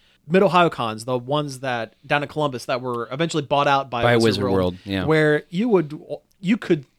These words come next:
Speaker 1: you couldn't throw a rock without hitting five or six comic book, like, kiosks
Speaker 2: Mm-hmm.
Speaker 1: where people, you know, trying to unload their crappy back issues for, like, ten cents a piece.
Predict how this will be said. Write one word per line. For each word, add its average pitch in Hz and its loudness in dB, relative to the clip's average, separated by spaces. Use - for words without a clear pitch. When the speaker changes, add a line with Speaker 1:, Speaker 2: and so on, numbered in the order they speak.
Speaker 1:
you 214 0
couldn't 175 0
throw 170 2
a 135 2
rock 147 -2
without 131 -4
hitting 143 -4
five 143 -2
or 131 -8
six - -10
comic 139 -8
book, 127 -8
like, 131 -8
kiosks 113 -4
Speaker 2:
Mm-hmm. 113 -4
Speaker 1:
where 135 -6
people, 143 0
you 156 -2
know, 135 0
trying 147 -2
to 143 -2
unload 139 -2
their 127 -4
crappy 139 -2
back 131 -4
issues 123 -12
for, - -12
like, 113 -8
ten 143 -6
cents 131 -8
a 110 -16
piece. - -16